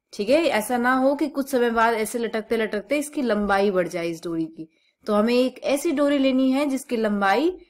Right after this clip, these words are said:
ना बढ़े और उस डोरी का कोई भार भी ना हो। क्या इतनी बात समझ में आई? अब देखिए, व्यवहार में बिंदु द्रव्यमान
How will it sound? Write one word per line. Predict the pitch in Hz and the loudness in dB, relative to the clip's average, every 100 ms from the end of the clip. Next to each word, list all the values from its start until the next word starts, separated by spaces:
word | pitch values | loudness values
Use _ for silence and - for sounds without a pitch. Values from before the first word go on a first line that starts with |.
| _ 208 | _ -2
ना | 208 220 | 4 4
बढ़े | 214 208 277 370 | 6 4 4 2
और | 269 226 | 2 4
उस | 226 214 | 2 2
डोरी | 208 196 | 2 2
का | 208 226 | 0 -2
कोई | 226 285 370 381 _ _ - | 0 0 0 -2 _ _ -12
भार | 175 196 208 208 | -6 0 2 2
भी | 208 294 403 - 214 | 0 0 -2 -4 -4
ना | 185 180 | -2 -2
हो। | 170 - _ _ _ _ _ _ | -6 -14 _ _ _ _ _ _
क्या | 262 | 0
इतनी | 262 294 | 0 2
बात | 285 285 | 2 2
समझ | 285 285 262 | 2 0 2
में | 285 | 0
आई? | 320 330 | 0 -4
अब | 214 | -4
देखिए, | 180 170 170 - _ _ - - | -4 -6 -6 -14 _ _ -18 0
व्यवहार | 208 240 247 294 339 | 4 4 4 4 4
में | 370 381 254 | 2 0 0
बिंदु | 247 269 | 0 2
द्रव्यमान | 294 226 202 208 196 190 214 | 0 -2 -2 -2 0 0 0